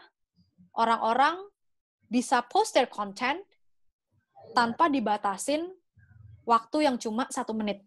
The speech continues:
If you go to I G T V, I G T V can actually go like five minutes, ten minutes. It's, it's basically like YouTube.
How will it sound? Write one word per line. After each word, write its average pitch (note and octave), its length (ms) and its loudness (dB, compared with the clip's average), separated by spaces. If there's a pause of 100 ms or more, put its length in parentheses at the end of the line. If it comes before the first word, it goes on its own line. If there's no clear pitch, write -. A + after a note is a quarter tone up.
(560)
If G#3 80 4
you C4+ 80 8
go G4+ 160 6
to C4+ 80 8
I B3 80 6
G A#3+ 160 2
T C#4 160 0
V, F4+ 160 6
I B3 80 4
G G#3+ 160 0
T C4+ 80 0
V - 80 -4
can C#4 160 2
actually B3 400 2
go A#3+ 160 8
like F#3 160 0
five A#3 400 0
minutes, A3+ 320 -4
ten G#3+ 160 0
minutes. A3 320 -2
It's, A3+ 240 0
it's G#3 160 -6
basically D4+ 400 6
like A#3+ 160 4
YouTube. G3 480 0